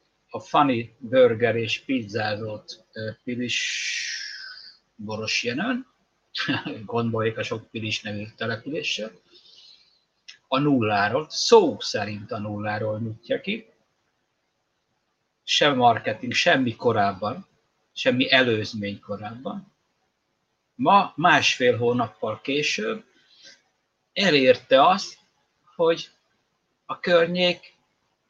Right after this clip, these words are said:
lelkesedik a kajájáért. Számtalan olyan, ö, megosztom, jó? Tehát, hogy,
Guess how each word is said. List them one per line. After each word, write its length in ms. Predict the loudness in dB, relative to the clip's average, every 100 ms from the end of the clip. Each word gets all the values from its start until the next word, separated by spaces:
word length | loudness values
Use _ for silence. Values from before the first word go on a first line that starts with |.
| _
lelkesedik 920 | -2 4 6 6 4 -2 -4 -2 -4 -6
a 100 | -6
kajájáért. 840 | -2 0 0 -2 -4 -6 -10 -18 _ _ _ _ _ _ _ _ _
Számtalan 720 | -2 0 0 -4 0 2 4
olyan, 520 | 4 4 4 0 -10 _ -8
ö, 220 | -6 -6 -10 _ _ _ _ _ _ _ _ _
megosztom, 600 | -10 -8 -6 -8 -8 -10
jó? 260 | -4 -4 -6
Tehát, 440 | -4 -2 -2 -4
hogy, 340 | -4 -6 -8